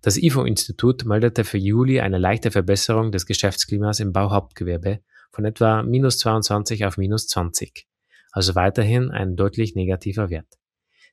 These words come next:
Die Erwartungen sind dagegen auf den niedrigsten Stand seit März zweitausendfünfundzwanzig gefallen und immer mehr Betriebe berichten von Auftragsmangel und hohen Stornierungsquoten.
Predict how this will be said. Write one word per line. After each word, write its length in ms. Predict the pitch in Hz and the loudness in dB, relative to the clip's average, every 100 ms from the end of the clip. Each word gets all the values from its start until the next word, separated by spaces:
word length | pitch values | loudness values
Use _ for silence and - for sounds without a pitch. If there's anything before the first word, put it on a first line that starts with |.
| - | 2
Die 60 | 107 | 4
Erwartungen 420 | 107 139 147 139 | 4 6 6 6
sind 160 | 127 | 4
dagegen 380 | 117 104 117 123 | 4 4 2 4
auf 80 | 107 | 2
den 140 | 113 104 | 2 2
niedrigsten 440 | 113 120 - 107 | 2 0 0 -2
Stand 360 | - 98 104 - | -2 0 0 0
seit 240 | 98 92 | 0 0
März 300 | 98 98 - | 0 0 0
zweitausendfünfundzwanzig 1080 | - 87 90 92 98 98 92 90 92 87 107 | -2 0 0 0 0 -2 -2 -2 -2 -2 -2
gefallen 520 | 117 - 95 82 80 - - _ _ | -2 -2 -4 -4 -8 -14 -20 _ _
und 100 | 104 | -2
immer 200 | 104 113 | 2 2
mehr 200 | 101 110 | 4 4
Betriebe 460 | 120 104 - 107 113 | 4 2 2 2 2
berichten 380 | 101 101 113 117 | 2 0 0 -4
von 180 | 120 110 | -2 0
Auftragsmangel 800 | 90 - 101 - 104 107 117 120 - _ | 0 0 -2 0 -2 2 0 0 -8 _
und 240 | 98 92 | -6 -2
hohen 220 | 98 98 110 | 0 0 0
Stornierungsquoten. 960 | 123 110 95 87 - - - - 113 | 0 0 0 0 -4 -6 -10 -10 -18